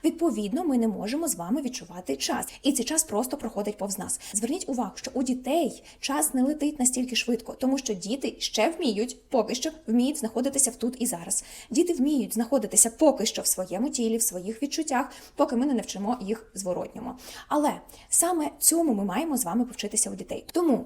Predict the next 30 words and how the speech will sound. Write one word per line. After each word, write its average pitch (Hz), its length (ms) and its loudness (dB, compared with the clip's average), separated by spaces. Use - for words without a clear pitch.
прямо 269 380 2
зараз 226 460 2
закривай 208 460 0
свої 330 260 4
очі 240 420 0
і 277 80 2
вчися 247 520 2
бути 226 280 0
присутнім 214 500 -2
в 202 40 -12
моменті, 196 400 -4
в - 40 -6
своєму 214 540 2
тілі, 240 400 0
в - 60 4
своєму 226 480 4
тут 269 220 0
і 320 60 4
зараз, 254 400 4
тому 311 320 4
що 208 160 0
саме 240 500 2
тоді, 240 320 2
коли 277 240 2
ти 254 120 -4
навчишся 214 640 0
бути 247 480 0
в - 60 -16
кожному 254 460 2
процесі, 226 600 2